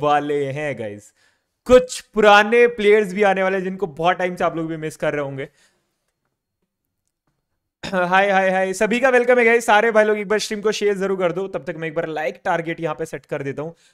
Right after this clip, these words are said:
बाकी quality वगैरह कैसी आ रही है? खतरनाक आ रही होगी quality तो, जैसे daily आती है यहाँ पे। और guys, first जो matches हम लोग करने वाले हैं ना, वो मैं बता दूं,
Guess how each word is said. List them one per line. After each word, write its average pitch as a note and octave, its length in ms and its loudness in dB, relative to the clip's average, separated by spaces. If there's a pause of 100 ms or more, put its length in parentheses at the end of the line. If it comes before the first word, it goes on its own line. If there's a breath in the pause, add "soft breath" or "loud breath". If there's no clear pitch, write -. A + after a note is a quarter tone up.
(100)
बाकी E3 220 0
quality G#3 440 2
वगैरह A3 280 0
कैसी G#3+ 300 -4
आ G3 100 2
रही F#3 140 -4
है? G3+ 60 -6
खतरनाक E3+ 500 -8
आ E3+ 60 0
रही E3 120 -4
होगी D#3+ 220 -8
quality D3+ 400 -8
तो, D3 100 -10
जैसे C#3+ 260 -12
daily B2+ 280 -12
आती C3+ 260 -10
है C3+ 60 -10
यहाँ B2 100 -12
पे। C#3 160 -18 (720)
और A2+ 320 -10
guys, B2 320 -10 (560)
first C4 400 4 (100)
जो A#3 180 0
matches G#3 380 -2
हम G#3 80 -6
लोग G#3+ 160 -2
करने F#3 260 -2
वाले E3+ 200 2
हैं E3 60 -4
ना, G#3 80 -2
वो E3+ 220 -6
मैं G3 120 -8
बता E3+ 220 -2
दूं, F3+ 160 -12